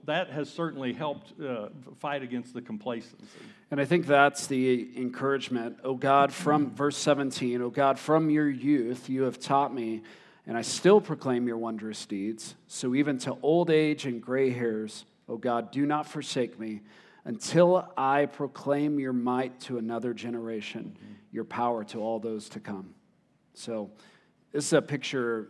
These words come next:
Speaker 2: like, his, his work is not finished.
Speaker 1: Mm-hmm.
Speaker 2: He's asking God to preserve his life, which I find fascinating because faced with,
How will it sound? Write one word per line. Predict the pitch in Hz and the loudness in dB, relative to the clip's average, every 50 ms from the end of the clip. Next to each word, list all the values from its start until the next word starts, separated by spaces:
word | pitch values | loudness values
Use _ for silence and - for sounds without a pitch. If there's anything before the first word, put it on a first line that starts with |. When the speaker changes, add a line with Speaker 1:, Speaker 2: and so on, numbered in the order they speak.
| - - | -14 -12
Speaker 2:
like, | - 113 113 104 | -10 -10 -10 -8
his, | 117 131 156 156 127 - - - - | -2 0 0 0 0 -4 -8 -12 -8
his | - 135 147 139 123 | -4 -2 -2 -2 -2
work | 120 127 135 143 143 143 - | -2 -2 0 0 0 -2 -4
is | 135 120 120 | -6 -4 -4
not | 127 123 120 - - | -4 -4 -4 -6 -8
finished. | - 120 110 104 110 - - - - - | -10 -10 -10 -10 -10 -10 -12 -14 -14 -16
Speaker 1:
Mm-hmm. | - - - 101 - - - | -16 -16 -14 -14 -14 -2 4
Speaker 2:
He's | 165 185 170 170 | 4 6 8 8
asking | 170 180 208 208 - - 208 185 170 | 8 8 8 6 6 6 6 6 8
God | 151 151 151 151 151 151 | 8 8 8 8 8 4
to | 156 | 0
preserve | - - 139 131 123 110 - - 160 180 196 196 175 | -6 -4 -4 -4 -4 -4 -2 2 4 6 6 6 6
his | 165 165 147 123 - | 4 2 2 2 4
life, | 143 147 151 135 117 - - | 4 6 6 6 4 0 -2
which | 139 131 - 147 | -6 -2 2 2
I | 139 | 2
find | - 165 175 175 160 147 - | 4 6 6 6 6 4 4
fascinating | 160 147 147 160 165 - - 131 127 123 120 120 120 120 113 - - - - - - - _ - | 4 4 4 4 2 0 -2 0 0 2 2 0 0 -2 -4 -6 -12 -20 -20 -20 -20 -20 _ -6
because | 139 127 156 147 143 131 - - - - _ _ _ _ - - - - _ _ _ _ _ _ _ _ _ _ | -4 2 4 4 4 4 0 -6 -10 -14 _ _ _ _ -20 -20 -20 -20 _ _ _ _ _ _ _ _ _ _
faced | _ - - 196 214 226 214 - | _ 6 10 10 10 10 10 6
with, | 196 180 175 170 - | 4 4 4 4 0